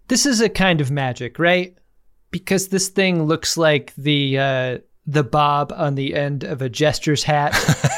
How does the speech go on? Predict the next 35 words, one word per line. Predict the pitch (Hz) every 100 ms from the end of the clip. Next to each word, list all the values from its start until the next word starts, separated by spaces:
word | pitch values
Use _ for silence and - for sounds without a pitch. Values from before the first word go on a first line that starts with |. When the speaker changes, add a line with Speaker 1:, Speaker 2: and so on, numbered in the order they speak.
| 196 -
Speaker 1:
It's | 202
very | 202 190
non-threatening | 160 165 165 156 - 156 151 151 139
looking, | 131 135 - 117 110
Speaker 2:
Yeah. | 143 139
Speaker 1:
just | 120 110
by | 143
looking | 139 135 135
at | 127 120
it. | 120 _ _ -
Speaker 2:
It | 170
kind | - 180
of | 156
looks | 165 156 -
like | 135 127
a, | 120 117 120 -
like, | 120 104
the | 107 -
easiest | 131 123 127 120 -
Rubik's | 110 113 117 120 -
Cube | - 131 127
in | 123
the | 117
world. | 107 117 143 143 117 - _ _
Speaker 1:
Right. | - 165 135 113 - _ _
But, | - 175 190 180
but | 175 170 - -
let's | 180 180 -
talk | 214 190 180
about | 170 160 160
the | 170
ingredients | 156 143 185 165 135 120 -
here. | 139 120 113 - _ _ -
We've | 151 -
got | 151 143 143 -